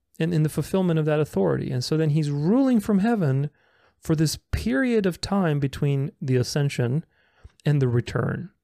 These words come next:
This is the millennial kingdom, which is also the church age, the tribulation. I go into detail on all these di-, different things, but this is the millennium right now, while his enemies are being put under his feet. Psalm one ten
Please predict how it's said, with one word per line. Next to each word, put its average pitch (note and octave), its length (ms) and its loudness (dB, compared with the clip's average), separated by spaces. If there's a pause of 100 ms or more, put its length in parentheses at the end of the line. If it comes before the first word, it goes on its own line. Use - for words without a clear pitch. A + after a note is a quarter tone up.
(200)
This F3+ 200 0
is F#3+ 120 0
the F3 100 2
millennial C#3 440 2
kingdom, A#2 380 -4
which B2+ 180 -4
is C#3 120 -2
also C3 240 0
the A#2 100 -4
church G3 400 -4
age, F3 300 0
the - 80 -6
tribulation. C#3+ 920 -2 (800)
I D3+ 80 -4
go E3+ 160 2
into F3 140 4
detail C#3+ 400 0
on B2 160 0
all G#2+ 200 0
these G#2+ 200 -6
di-, - 120 -10
different A#2+ 340 -6
things, - 280 -8
but C3 200 -6
this D#3 260 0
is E3+ 360 -2 (260)
the D3 60 2
millennium B2 500 2
right A#2 160 -2
now, A#2 180 -2
while C3+ 320 0
his D3 300 0
enemies G3 420 0
are D#3+ 60 -2
being E3+ 180 -2
put C3+ 180 -2
under B2+ 220 -2
his E3 200 -4
feet. - 420 -6 (680)
Psalm C3+ 300 0
one C#3 180 2
ten F3 440 -4